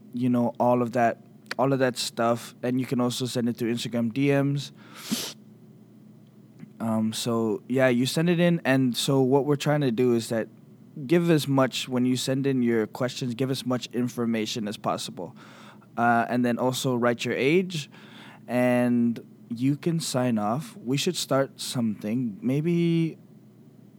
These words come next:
you guys should sign off with, um, if it's possible, to sign off with your favorite,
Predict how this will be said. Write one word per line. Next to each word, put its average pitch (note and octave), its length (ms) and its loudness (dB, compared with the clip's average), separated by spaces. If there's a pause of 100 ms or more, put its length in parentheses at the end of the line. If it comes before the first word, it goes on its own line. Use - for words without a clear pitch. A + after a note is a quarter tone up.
(640)
you C#3+ 120 -2
guys F#3+ 140 6
should F3 140 0
sign C3+ 300 4
off C3+ 260 2
with, B2 640 -2 (160)
um, A#2+ 400 0
if A#2+ 160 -2
it's B2 140 -6
possible, C3+ 480 0
to A#2 240 -6
sign B2+ 320 -2
off B2 200 -2
with A#2+ 200 -6
your A#2 100 -2
favorite, A2+ 720 -2